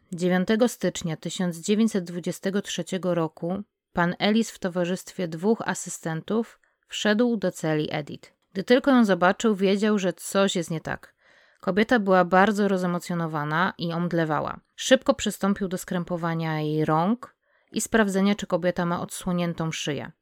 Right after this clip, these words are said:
Później polecił, żeby asystenci skrępowali nogi kobiecie specjalnym, dłuższym pasem, który musiał objąć nie tylko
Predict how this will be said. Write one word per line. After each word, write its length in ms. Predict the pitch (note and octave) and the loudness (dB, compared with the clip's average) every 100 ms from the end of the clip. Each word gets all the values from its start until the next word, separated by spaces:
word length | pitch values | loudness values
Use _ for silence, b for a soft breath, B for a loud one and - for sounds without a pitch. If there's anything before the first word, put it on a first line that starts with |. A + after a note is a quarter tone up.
| _ _ | _ _
Później 340 | A3 A#3+ C4 | 2 6 4
polecił, 440 | - F#3 E3 - G3 | 4 4 4 2 -2
żeby 240 | F#3 F3+ | 0 -2
asystenci 560 | E3+ F3+ - G3+ G3+ G3+ | -4 -6 -4 -2 -2 -4
skrępowali 680 | - G3 F#3 F#3 F#3 F#3 | -4 -2 -2 0 2 2
nogi 260 | F#3 F#3+ F3+ | 2 0 -2
kobiecie 520 | - D#3+ D#3 - F#3+ | -4 -2 -2 -2 -4
specjalnym, 880 | - - - - G3 A3 A3+ G3 F3+ | -4 -6 -6 2 4 6 6 4 2
dłuższym 720 | D#3+ F3+ A3 B3 - - D#3+ | 0 2 2 2 -2 -6 -6
pasem, 500 | - D3 - F3+ B3 - | -6 -6 -2 2 2 2
który 240 | - G3 | 2 6
musiał 400 | G#3 A3+ B3 G#3 | 6 6 4 2
objąć 420 | - G3 G3+ G3 F#3+ | 2 2 2 0 0
nie 100 | F#3 | 2
tylko 480 | A#3 B3 G#3 F#3+ | 2 2 2 0